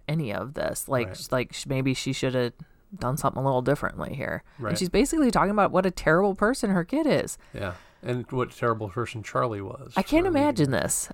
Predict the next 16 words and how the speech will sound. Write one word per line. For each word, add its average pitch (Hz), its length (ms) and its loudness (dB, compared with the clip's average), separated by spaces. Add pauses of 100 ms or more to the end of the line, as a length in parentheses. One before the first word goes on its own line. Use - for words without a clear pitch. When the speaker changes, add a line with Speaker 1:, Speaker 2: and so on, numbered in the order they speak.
Speaker 1:
I 160 60 4
just 208 180 2
can't 226 200 2
imagine 175 340 -2
this. - 400 -16
Speaker 2:
Yeah, 147 380 6
I 127 80 0
think 185 340 -2 (1400)
she 147 500 0 (380)
tends 123 320 0
to - 80 -4
blame 110 360 2
other 107 160 2
people - 360 -4
for 101 400 -2
her, 87 540 -2